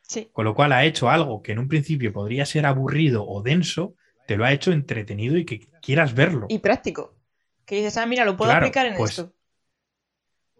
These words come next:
Speaker 2: pues eso es lo que hay que hacer al final, es cómo puedo contarle esto a la gente de forma que les reviente la cabeza, que, que digan, "Quiero ver esto". Que encima les cause curiosidad, o sea, cuando a ti te plantea él un vídeo en el que te quiere hablar sobre, sobre cómo funciona,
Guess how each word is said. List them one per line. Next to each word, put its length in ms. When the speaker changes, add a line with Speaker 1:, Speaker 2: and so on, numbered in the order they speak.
Speaker 2:
pues 440
eso 680
es 220
lo 260
que 120
hay 120
que 100
hacer 300
al 100
final, 340
es 180
cómo 320
puedo 240
contarle 460
esto 200
a 20
la 80
gente 260
de 120
forma 240
que 100
les 160
reviente 380
la 120
cabeza, 420
que, 180
que 120
digan, 340
"Quiero 200
ver 140
esto". 380
Que 80
encima 240
les 140
cause 300
curiosidad, 640
o 40
sea, 300
cuando 320
a 100
ti 100
te 120
plantea 440
él 80
un 120
vídeo 300
en 80
el 160
que 260
te 140
quiere 200
hablar 300
sobre, 720
sobre 300
cómo 200
funciona, 800